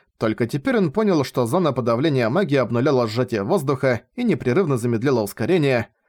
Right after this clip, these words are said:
но абсолютно ничего не делала с кинетической энергией воздуха. Сфера пустого воздуха нейтрализовывала в воздухе всё по всем направлениям. Если коротко, то пули, высвобождаемые около пола, сталкивались с его сопротивлением,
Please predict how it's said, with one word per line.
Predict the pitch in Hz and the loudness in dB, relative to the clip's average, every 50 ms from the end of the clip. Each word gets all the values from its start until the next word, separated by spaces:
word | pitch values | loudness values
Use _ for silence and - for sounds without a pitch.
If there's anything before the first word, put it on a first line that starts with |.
| _ _ _ | _ _ _
но | - 113 117 110 | -4 -2 -2 -2
абсолютно | 107 - - 127 131 131 131 127 | -2 -2 -2 -2 -2 0 0 0
ничего | 127 131 127 - 170 139 127 120 | 0 -2 0 -2 0 0 0 0
не | 107 101 | -2 -2
делала | 95 107 117 147 180 180 208 220 | -2 0 0 2 2 2 2 0
с | 208 - | 0 -2
кинетической | - 143 127 110 - - - 117 - - - 226 | -2 0 0 -2 -2 -6 -8 -10 -4 -2 0 2
энергией | 226 175 131 117 104 117 127 131 | 2 2 2 0 0 0 0 2
воздуха. | 123 127 127 104 101 113 - - 120 85 - - - - _ _ _ _ _ _ _ _ - | 2 2 0 0 -2 -4 -4 -2 -2 -2 -4 -4 -10 -16 _ _ _ _ _ _ _ _ -20
Сфера | - - - - - 135 147 143 | -20 -14 -8 -4 -2 0 0 0
пустого | 139 - 117 - - 143 143 135 123 | 0 -2 -4 -4 -2 -2 0 0 0
воздуха | 110 123 160 156 147 143 135 - | 2 0 0 0 0 -2 0 0
нейтрализовывала | 127 127 120 - - 113 113 107 104 117 156 175 160 143 131 127 123 113 | 0 0 0 0 0 0 -2 -2 0 0 0 2 2 2 2 2 0 0
в | 98 | 0
воздухе | 117 156 151 127 135 127 - 127 107 | 0 -2 -2 0 -2 -2 -2 -2 -4
всё | 101 - 160 151 | -2 -2 -2 -2
по | 131 117 | -2 -4
всем | 107 - 139 131 | -2 -2 -2 -2
направлениям. | 120 104 - 101 101 104 143 185 165 147 139 135 127 117 - - _ _ _ _ _ _ _ | -2 -2 -4 -4 -2 0 0 2 2 2 2 2 0 -2 -4 -8 _ _ _ _ _ _ _
Если | - 120 139 185 202 202 190 151 135 | -8 -2 -2 -2 -2 0 -2 -4 -2
коротко, | - - 220 208 165 - - 143 | -2 0 0 0 0 0 -2 -2
то | - 135 123 | -2 0 -2
пули, | 120 - 214 220 165 | 0 0 0 2 2
высвобождаемые | 139 123 120 - - 120 117 120 110 120 147 147 139 127 123 123 117 117 | 2 0 0 -2 -2 -2 -2 -4 -2 -2 0 0 0 2 2 2 0 0
около | 120 117 120 117 110 | 0 0 -2 -2 -2
пола, | 104 - 170 185 160 139 127 120 - - _ _ _ | -2 0 2 2 4 2 2 0 -2 -8 _ _ _
сталкивались | - - - - 233 233 202 - 196 165 156 143 131 - | -20 -8 -4 -2 -2 0 0 0 0 2 2 0 0 -2
с | - | -2
его | 127 135 151 143 | -2 -2 -2 -2
сопротивлением, | - 131 110 - - 127 117 135 185 202 170 147 139 135 123 - | -2 -4 -6 -6 -4 -4 -2 0 0 2 2 2 0 0 -2 -4